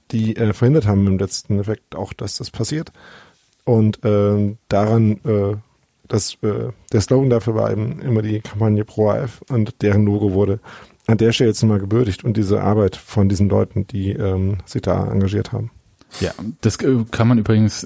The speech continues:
Speaker 2: äh, nicht hoch genug würdigen, finde ich, diese Arbeit der Leute, die, äh, sich da unter Pro A F gesammelt hatten, weil das, äh, war prinzipiell in der Zeit mit wenig Hoffnung, möchte ich sagen. Also das, äh, um so im Game of Thrones Duktus zu bleiben, also es war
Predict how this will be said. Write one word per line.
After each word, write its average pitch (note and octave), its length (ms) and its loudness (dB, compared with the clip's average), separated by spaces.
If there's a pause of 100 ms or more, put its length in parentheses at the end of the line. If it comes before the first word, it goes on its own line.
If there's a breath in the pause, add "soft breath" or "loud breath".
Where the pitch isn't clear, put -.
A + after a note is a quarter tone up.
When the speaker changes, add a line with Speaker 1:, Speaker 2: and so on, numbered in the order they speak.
(100)
Speaker 2:
äh, G2 300 2
nicht G2+ 260 -2
hoch A2+ 180 0
genug G#2 300 0
würdigen, E2 380 0
finde E2 200 0
ich, - 120 -12
diese F2 300 -4
Arbeit F2 340 -2
der F2+ 100 2
Leute, E2+ 400 0 (140)
die, D#2+ 240 -2
äh, G2 320 -2
sich F2 240 -6
da F2 240 0
unter F2 240 -2
Pro F#2 340 -4
A E2 120 -2
F - 400 -6
gesammelt G#2 480 0
hatten, B2 260 0 (540 loud breath)
weil G2+ 120 4
das, G2 220 -2 (1000 loud breath)
äh, G2+ 120 -2 (100)
war G2 220 2
prinzipiell - 420 0
in A2 60 2
der G2+ 100 2
Zeit - 320 -2 (420)
mit - 260 0
wenig A2+ 280 2
Hoffnung, D3 300 2
möchte C#3 200 -2
ich A#2 120 -6
sagen. D#3+ 340 0 (360 loud breath)
Also F2+ 260 -2
das, F2+ 520 -2
äh, F#2 40 -6
um F2+ 680 0
so F2 260 0
im F2 460 0
Game F2 140 2
of F2+ 120 2
Thrones F#2 300 0
Duktus - 300 -4
zu G2+ 100 -4
bleiben, F2+ 300 0
also E2+ 160 0
es - 120 -6
war E2 380 0